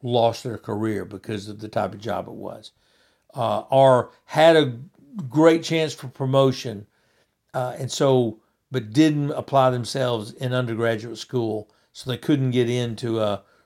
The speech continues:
really good M B A program, and so the window closed. And so the bottom line is, is, is it's not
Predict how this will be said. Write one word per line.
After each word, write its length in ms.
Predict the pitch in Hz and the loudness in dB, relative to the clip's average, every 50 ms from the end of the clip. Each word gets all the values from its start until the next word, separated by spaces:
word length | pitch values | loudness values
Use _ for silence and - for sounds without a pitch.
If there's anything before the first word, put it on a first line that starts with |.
| _ _ | _ _
really 300 | - 120 123 139 131 127 | -6 0 2 2 4 2
good 240 | 117 110 120 120 113 | 2 0 0 0 0
M 160 | 117 117 113 | 0 -2 -4
B 180 | 107 113 113 113 | -2 -2 -2 0
A 140 | 110 110 110 | -2 -2 -4
program, 640 | 110 - 117 104 98 95 104 104 104 101 101 98 98 | -4 -6 -8 -6 -6 -6 -6 -6 -4 -6 -6 -6 -8
and 80 | 95 | -8
so 380 | - - 123 117 110 107 107 - _ _ _ _ _ | -6 -4 -2 -2 -2 -2 -4 -8 _ _ _ _ _
the 80 | - 120 | -8 -6
window 360 | 113 117 135 139 135 123 113 | 0 2 2 2 4 2 0
closed. 760 | 107 - - - 120 113 113 104 98 95 104 101 - - _ _ _ _ _ _ _ _ _ _ _ _ _ _ - | -2 -2 -4 -2 -2 0 0 -2 -2 -4 -6 -10 -14 -18 _ _ _ _ _ _ _ _ _ _ _ _ _ _ -2
And 100 | 156 147 | 0 4
so 320 | 131 175 170 151 151 - _ _ _ - | 6 6 6 6 4 0 _ _ _ -2
the 120 | 214 165 | 0 2
bottom 340 | 160 139 156 160 180 180 170 | 6 8 8 8 8 8 6
line 260 | 156 156 165 190 185 | 4 4 4 4 2
is, 260 | 170 151 143 131 110 123 | 2 0 0 -2 -2 -4
is, 220 | 123 110 110 - _ _ _ _ _ _ - | -6 -8 -8 -14 _ _ _ _ _ _ -6
is 260 | 135 131 123 - - _ _ _ _ _ _ _ - | -6 -6 -6 -6 -10 _ _ _ _ _ _ _ -6
it's 240 | 143 135 135 - | -6 -6 -4 -4
not 540 | 147 147 147 160 170 180 180 180 180 - _ | -4 0 2 4 6 6 6 4 2 -2 _